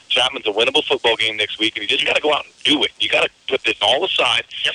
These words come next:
Speaker 1: and it's up to Coach Trimble and his staff to convince these young men with a lot of senior leadership that, hey,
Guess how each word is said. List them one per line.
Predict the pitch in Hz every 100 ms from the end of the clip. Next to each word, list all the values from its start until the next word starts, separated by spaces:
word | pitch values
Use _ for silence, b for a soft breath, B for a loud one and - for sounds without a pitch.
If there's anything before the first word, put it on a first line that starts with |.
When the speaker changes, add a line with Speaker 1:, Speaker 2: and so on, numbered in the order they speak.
| - 127
Speaker 1:
and |
it's | 120 147
up | -
to | 165
Coach | 147 - -
Trimble | 143 151
and | 175
his | 175
staff | - 139 113 110
to | -
convince | 113 104 120 -
these | 139 131 131
young | 143 139
men | 151 113 104
with | 95
a |
lot | 87 95 120
of | 135
senior | - 160 165
leadership | 156 180 131 - 107 101 - B B -
that, | 107
hey, | 123 107